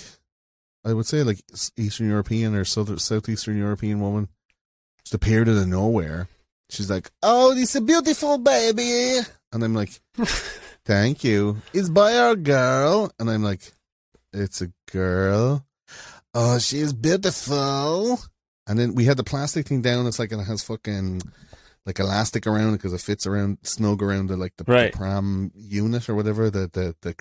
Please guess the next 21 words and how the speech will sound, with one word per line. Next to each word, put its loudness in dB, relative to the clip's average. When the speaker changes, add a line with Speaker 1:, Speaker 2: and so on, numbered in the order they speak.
Speaker 1:
the, 0
Speaker 2:
Right, 6
right, 2
right. -2
Speaker 1:
the -6
capsule. -4
<laughs> 2
And, 4
uh, 2
and -2
she 0
started -2
putting -4
her 0
hand -2
i-, 6
into 4
the 0
plastic -4
thing -2
to, -4